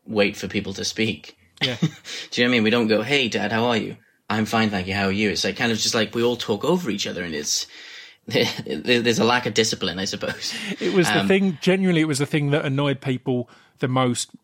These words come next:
Speaker 2: when I first started this podcast, like, eight years ago, because I was like, "It's conversation, so we're gonna interrupt each other. It's not
Speaker 1: Yeah.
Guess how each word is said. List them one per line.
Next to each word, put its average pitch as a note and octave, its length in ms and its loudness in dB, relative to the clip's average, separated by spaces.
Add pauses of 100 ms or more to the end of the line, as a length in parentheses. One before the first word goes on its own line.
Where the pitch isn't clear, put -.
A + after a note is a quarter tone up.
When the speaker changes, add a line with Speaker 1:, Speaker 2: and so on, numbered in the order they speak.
(120)
Speaker 2:
when C3 260 2
I - 60 2
first C3 320 0
started B2+ 360 -2
this B2 100 -2
podcast, A2 640 -2
like, A2+ 160 -4
eight B2+ 200 -2
years B2 260 -2
ago, G2+ 280 -6
because A#2 280 -6
I B2 60 0
was A#2 80 -2
like, D3 120 0
"It's D3 100 -6
conversation, D#3+ 680 -2
so C3 180 -2
we're C3 140 -4
gonna E3 220 -2
interrupt C3+ 460 -4
each A2 200 -8
other. A2 260 -4 (220)
It's D3 200 -2
not E3 200 4
Speaker 1:
Yeah. E3 140 -2